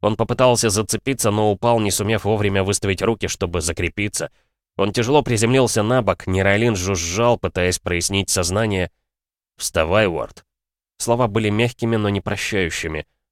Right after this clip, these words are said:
Рэй моргнул, приходя в себя. Его зрение постепенно прояснилось. С хрипом он перекатился на живот и вскочил, пошатнувшись лишь на секунду, прежде чем сумел обрести равновесие. Леннон стоял в трёх метрах от него.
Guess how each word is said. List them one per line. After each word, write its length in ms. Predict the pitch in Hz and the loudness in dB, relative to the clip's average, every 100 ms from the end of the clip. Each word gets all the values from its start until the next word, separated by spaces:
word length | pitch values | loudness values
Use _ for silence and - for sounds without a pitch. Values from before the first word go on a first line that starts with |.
| _ _ | _ _
Рэй 220 | 101 117 | -2 2
моргнул, 480 | 117 117 101 123 123 | 4 2 2 2 2
приходя 420 | 101 92 90 90 | 0 -2 -2 -2
в 60 | 85 | -2
себя. 360 | - 82 87 87 _ _ | -4 -2 -2 -2 _ _
Его 280 | 87 85 90 | -6 -2 0
зрение 480 | 80 87 95 104 101 | 0 0 0 0 -2
постепенно 640 | - - 85 82 82 82 | -4 -6 -4 -4 -2 -2
прояснилось. 680 | - 85 82 95 95 90 - _ _ _ _ | -2 -2 -2 -2 0 -2 -4 _ _ _ _
С 100 | - | -8
хрипом 360 | - 139 135 123 | -2 0 2 2
он 140 | 120 | 2
перекатился 640 | 113 110 110 104 123 117 110 | 2 0 0 2 2 2 0
на 80 | |
живот 320 | 101 107 139 110 | 0 0 0 0
и 40 | |
вскочил, 480 | - 107 95 131 120 | -2 -2 0 0 0
пошатнувшись 640 | 98 95 90 101 - 92 | 0 -4 -2 -2 -2 -2
лишь 180 | 101 - | -2 -2
на 100 | 98 | -2
секунду, 540 | - 98 110 110 110 - _ _ | -2 -2 0 0 0 -4 _ _
прежде 340 | 104 98 90 | -2 0 -2
чем 220 | 92 95 87 | -2 -2 -2
сумел 320 | 90 90 98 | -2 0 0
обрести 420 | 85 85 - 95 | 0 -2 -4 0
равновесие. 720 | 90 85 90 95 107 - 80 - _ _ _ - | 0 0 0 0 -2 -2 -4 -6 _ _ _ -2
Леннон 360 | 123 127 120 | 0 2 2
стоял 380 | - 117 113 110 | 2 0 2 2
в 80 | - | 0
трёх 260 | 113 107 | 0 0
метрах 360 | 107 104 104 95 | 0 0 0 -4
от 140 | 104 | -4
него. 340 | 104 104 98 | -2 0 2